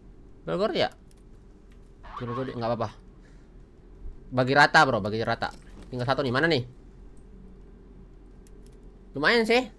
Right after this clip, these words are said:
Cuman ya dari segi kecepatan sama di segi, eh, manuver ya, kapal Osako ini kurang enak. Tapi untuk masalah persenjataan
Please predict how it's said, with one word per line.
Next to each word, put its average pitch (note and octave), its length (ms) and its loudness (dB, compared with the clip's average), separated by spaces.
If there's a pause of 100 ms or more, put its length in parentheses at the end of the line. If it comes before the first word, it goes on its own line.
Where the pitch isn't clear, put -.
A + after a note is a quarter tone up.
(440)
Cuman A3 180 2
ya F3+ 300 8
dari E3+ 240 6
segi E3 640 2
kecepatan F3+ 500 2
sama D3 380 2
di C#3 160 -4
segi, C3 800 0 (560)
eh, B2 480 2
manuver E3 340 2
ya, C#3 220 2 (400)
kapal B2+ 720 2
Osako D3+ 320 -4
ini E3 180 -4
kurang B2 300 -4
enak. C3 220 -4 (180)
Tapi D3 160 -2
untuk D#3+ 240 -2
masalah D3 240 -2
persenjataan D3+ 680 0